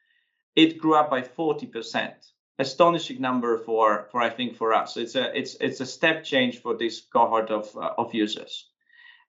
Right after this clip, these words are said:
But it's not only about how many users we have, but also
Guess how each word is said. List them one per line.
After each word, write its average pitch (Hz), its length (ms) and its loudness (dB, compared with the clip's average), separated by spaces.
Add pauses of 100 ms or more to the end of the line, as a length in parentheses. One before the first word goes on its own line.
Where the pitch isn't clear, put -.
But 170 580 6
it's 160 260 -4
not 202 260 4
only 175 240 -6
about 143 480 0 (140)
how 151 260 -2
many 151 380 -6
users 110 480 -10
we 107 120 -8
have, 143 220 -2
but 139 140 2
also 143 580 0